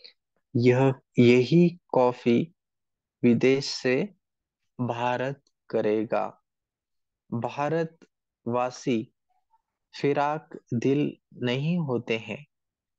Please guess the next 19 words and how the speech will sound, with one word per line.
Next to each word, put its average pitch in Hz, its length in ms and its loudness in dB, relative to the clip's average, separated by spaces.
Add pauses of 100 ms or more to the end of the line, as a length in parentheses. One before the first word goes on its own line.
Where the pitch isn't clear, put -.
(1800)
संकोच 151 880 -2 (400)
वाले 120 420 0
होते 113 400 -4
हैं, 110 280 -12 (580)
और 117 240 2
विदेशी 135 840 2 (720)
फिराक 135 520 2
दिल 110 440 2 (720)
होते 110 300 0
हैं। - 260 -14 (640)
तो 117 80 2
ये 120 160 6
विदेशियों 127 680 0
की 131 160 0
विशेषता 117 580 -2
बाबा 110 320 -2
बता 110 340 -4
रहे 113 180 -10
हैं 107 200 -16